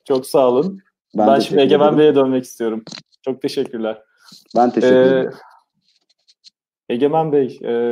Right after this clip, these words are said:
Speaker 1: yani Decathlon olarak siz fizikselle dijitali en iyi birle-, bir-, bütünleştiren, birleştiren markalardansınız. Yani bugün herhalde herkes buna hemfikir olur ki,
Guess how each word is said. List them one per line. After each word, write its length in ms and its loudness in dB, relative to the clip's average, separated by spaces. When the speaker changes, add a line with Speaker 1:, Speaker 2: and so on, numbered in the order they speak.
Speaker 1:
yani 280 -4
Decathlon 460 -2
olarak 480 -2
siz 300 -10
fizikselle 640 -4
dijitali 380 -6
en 120 0
iyi 160 -4
birle-, 280 -2
bir-, 280 -2
bütünleştiren, 680 -2
birleştiren 480 0
markalardansınız. 880 0
Yani 220 0
bugün 200 -2
herhalde 320 2
herkes 500 -2
buna 220 -4
hemfikir 360 -6
olur 260 0
ki, 200 -8